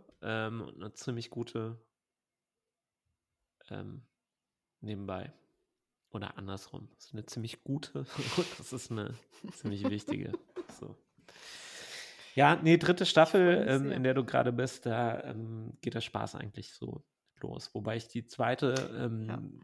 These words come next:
Speaker 1: auch 'n bisschen unterbewertet finde. Die wird immer noch so, ähm, oder die wurde immer so als, „Na ja, es wird schon besser, aber es ist, äh, schon nicht ganz so gut, ähm, oder immer noch nicht ganz so gut.“ Aber ich find, die,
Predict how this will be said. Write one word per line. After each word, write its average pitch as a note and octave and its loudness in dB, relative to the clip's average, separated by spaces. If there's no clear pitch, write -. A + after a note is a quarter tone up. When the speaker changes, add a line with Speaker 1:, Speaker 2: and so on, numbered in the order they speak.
Speaker 1:
auch A#2+ 0
'n B2 -4
bisschen C3 -2
unterbewertet D3 4
finde. C3 0
Die A#2+ 2
wird A#2 0
immer A#2 -2
noch A#2+ -2
so, B2 -2
ähm, F#2 -10
oder - -10
die B2 -8
wurde B2 0
immer A#2+ -2
so A2+ -2
als, - -6
„Na A2+ -2
ja, A#2 0
es - -6
wird D#3 6
schon D3 6
besser, C#3+ 6
aber C3 6
es C3 -2
ist, - -8
äh, C3 -4
schon C#3 -4
nicht C3 -4
ganz C3+ -2
so B2 -4
gut, C3+ -2
ähm, C3+ -4
oder C3 0
immer C3+ 0
noch B2+ 2
nicht B2+ -2
ganz B2+ -2
so B2 -4
gut.“ B2 2
Aber - 2
ich A#2 -4
find, C3 0
die, A#2+ 0